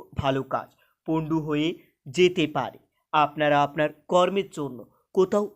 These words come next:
সম্মান পেতে পারেন। আর্থিক চাপ বৃদ্ধি পেতে পারে। বাড়িতে খুবই বুঝে কথা বলতে হবে, কারণ বাড়ির পরিবেশ অনুকূল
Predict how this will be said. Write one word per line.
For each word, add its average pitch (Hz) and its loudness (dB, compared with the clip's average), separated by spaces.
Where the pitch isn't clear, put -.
সম্মান 165 2
পেতে 185 8
পারেন। 131 -2
আর্থিক 175 2
চাপ 214 4
বৃদ্ধি 160 -4
পেতে 185 6
পারে। 143 0
বাড়িতে 147 0
খুবই 190 4
বুঝে 175 2
কথা 143 0
বলতে 175 4
হবে, 139 -4
কারণ 151 6
বাড়ির 165 4
পরিবেশ 226 0
অনুকূল 175 2